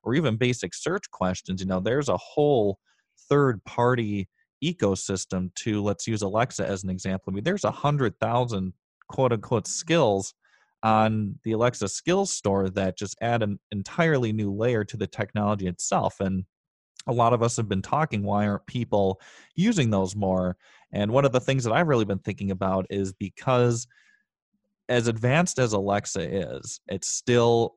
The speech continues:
it's, it's still not necessarily human-like,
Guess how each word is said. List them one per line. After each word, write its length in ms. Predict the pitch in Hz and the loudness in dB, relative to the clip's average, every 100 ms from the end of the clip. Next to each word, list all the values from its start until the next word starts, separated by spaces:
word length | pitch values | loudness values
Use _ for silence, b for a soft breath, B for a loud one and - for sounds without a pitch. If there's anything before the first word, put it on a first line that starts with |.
| _ | _
it's, 320 | 107 - - - | -8 -6 -8 -8
it's 160 | 101 | -4
still 260 | - 165 175 | -2 2 4
not 260 | 151 127 - _ _ | 6 4 0 _ _
necessarily 1120 | 107 113 113 117 117 - 104 - 113 110 98 | -2 0 0 2 2 0 -2 0 2 2 0
human-like, 960 | 92 - 127 120 104 95 95 82 82 | -4 -8 -2 0 0 0 0 -2 -4